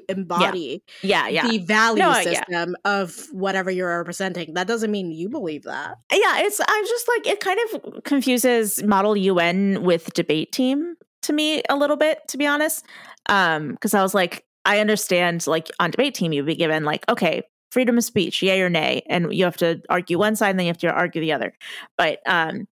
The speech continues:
Speaker 1: yeah, I don't know. I, I just was like, "No, this is Model U N, so it's a little bit different." I, I was never in Model U N. I kind of regret that now, actually, as an adult, 'cause I'm like, "That would actually have been really cool." But I think, like, high school Helene would have not have been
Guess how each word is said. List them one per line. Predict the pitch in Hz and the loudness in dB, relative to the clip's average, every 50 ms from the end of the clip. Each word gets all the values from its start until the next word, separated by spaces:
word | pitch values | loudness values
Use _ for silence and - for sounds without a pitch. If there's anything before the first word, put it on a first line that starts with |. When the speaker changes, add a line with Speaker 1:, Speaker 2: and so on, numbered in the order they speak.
| _ _ _ _ - - | _ _ _ _ -4 0
Speaker 1:
yeah, | 220 196 180 147 | 2 2 4 4
I | 175 196 | 4 2
don't | 190 175 | 2 2
know. | 165 165 | 2 2
I, | 165 170 175 180 - - | 2 2 2 0 0 0
I | 202 190 190 | 2 0 0
just | 185 208 196 - - | 0 -2 -4 -4 -2
was | 196 185 180 | -2 -2 0
like, | 185 165 165 - 190 | 0 -2 -2 0 0
"No, | 190 143 - | -2 0 0
this | - 175 190 | -2 -2 -2
is | 180 175 | -2 -2
Model | 180 170 160 160 147 | 0 0 0 0 0
U | 147 143 143 | 0 -2 -2
N, | - - 147 | -2 -4 -6
so | - - 156 139 | -4 -4 -2 -2
it's | 143 - - | -2 -4 -4
a | 170 | -4
little | 160 147 | -2 -2
bit | 147 - - | -2 -2 -4
different." | - - - - - - | -4 -6 -4 -4 -2 0
I, | 196 233 254 240 - | 2 2 0 0 2
I | 214 240 254 262 | 2 2 2 2
was | 240 247 196 - | 0 0 0 0
never | 202 185 170 170 160 | 0 0 0 -2 -2
in | - - 185 185 180 | -2 -2 -2 0 0
Model | 175 180 180 180 | 0 2 2 2
U | 180 180 180 | 0 0 0
N. | 180 175 175 175 185 185 - _ _ _ _ _ _ _ _ _ _ _ - | 0 0 0 -2 -4 -6 -8 _ _ _ _ _ _ _ _ _ _ _ -6
I | - - - - | -2 -2 0 2
kind | 254 - 427 453 | 2 2 2 2
of | 269 190 - - _ _ - | 0 -2 -4 -10 _ _ -4
regret | 190 175 - - 147 170 - | -2 -2 0 0 -2 2 2
that | 269 302 - - | 0 0 2 0
now, | 302 320 330 349 339 | 0 0 2 2 2
actually, | 330 330 339 - - - 415 415 | 2 0 0 -2 -2 0 2 0
as | 381 - | 2 2
an | 220 190 | 2 0
adult, | 170 165 - 147 180 277 - - | 0 0 0 2 2 0 0 -2
'cause | - 196 202 | -2 0 0
I'm | 190 185 | 2 2
like, | 190 185 - | 0 0 0
"That | 196 - - | 0 0 0
would | 370 403 | 0 0
actually | 392 - - 349 330 302 | 0 0 0 0 0 0
have | 240 175 | 0 0
been | 196 190 185 | 0 0 2
really | 180 170 156 156 | 2 0 0 -2
cool." | - 160 139 | -2 -2 0
But | - 151 | 0 0
I | 151 180 | 0 0
think, | 240 226 - - _ _ _ - - _ - | 0 -2 -4 -6 _ _ _ -20 -18 _ -2
like, | 185 165 160 - - _ - | 0 0 0 -4 -14 _ -12
high | - - 208 202 | -2 0 0 0
school | - - 185 170 160 | 0 0 0 0 0
Helene | 165 170 165 160 160 151 143 | 0 -2 -2 -2 -2 -2 -2
would | 143 139 | -2 -2
have | 151 147 - | -2 -4 -4
not | 170 151 131 - - _ - | -4 -4 -2 -4 -4 _ -14
have | - - 143 - - | -10 -10 -10 -6 -6
been | 143 139 131 - | -6 -4 -4 -6